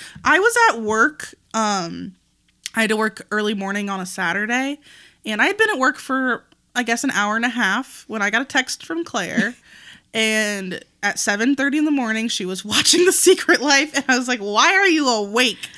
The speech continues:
Speaker 2: I wake up
Speaker 1: <laughs>
Speaker 2: really early for no reason, and then I was like, "Well,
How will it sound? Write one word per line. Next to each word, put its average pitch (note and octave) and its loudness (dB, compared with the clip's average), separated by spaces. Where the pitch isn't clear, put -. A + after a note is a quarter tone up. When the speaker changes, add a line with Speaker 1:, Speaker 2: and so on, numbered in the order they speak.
Speaker 2:
I A#3 2
wake B3+ 0
up F4+ 2
Speaker 1:
<laughs> - -8
Speaker 2:
really C4+ 0
early G#3+ -2
for A3 -4
no G#3 0
reason, F#3+ -4
and F#3 -6
then F#3+ -4
I F#3+ -4
was F#3 -6
like, F3+ -6
"Well, A3 0